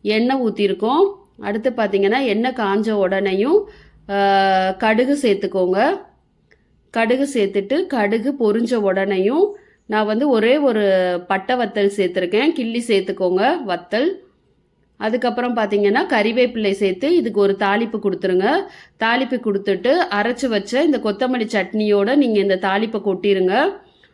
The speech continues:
ஒரு சுவையான கொத்தமல்லி சட்னி, ஆ, ரெடி.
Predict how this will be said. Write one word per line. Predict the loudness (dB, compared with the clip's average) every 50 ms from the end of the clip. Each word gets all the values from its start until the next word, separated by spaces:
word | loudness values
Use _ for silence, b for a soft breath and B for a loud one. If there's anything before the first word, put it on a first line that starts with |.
| b b -6
ஒரு | -4 -2 0 0 -2
சுவையான | -2 -2 -2 0 2 2 2 2 2 2 0 0 0 -2 0
கொத்தமல்லி | -2 -2 -2 -2 -2 -2 0 0 0 0 0 -2
சட்னி, | -4 -4 -2 -2 0 4 4 4 4 4
ஆ, | 2 0 0 0 -2
ரெடி. | -2 0 0 0 0 -2 -2 -4 -8 -14